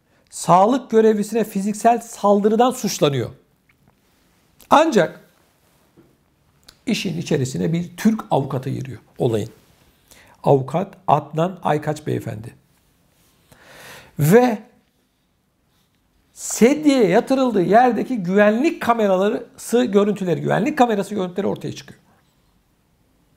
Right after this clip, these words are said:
Orada açık bir şekilde görülüyor ki bu Suriyeli gence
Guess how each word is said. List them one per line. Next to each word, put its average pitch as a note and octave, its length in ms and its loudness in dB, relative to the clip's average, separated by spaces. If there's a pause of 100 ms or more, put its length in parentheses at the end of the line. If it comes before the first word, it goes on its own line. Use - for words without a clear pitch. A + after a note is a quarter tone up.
(220)
Orada D#3 600 0 (400)
açık - 380 -2
bir G#3 80 0
şekilde D#3 420 -4
görülüyor C#3+ 460 0
ki F3 500 -6
bu D#3+ 120 -8
Suriyeli D3+ 600 -4
gence D#3 520 -2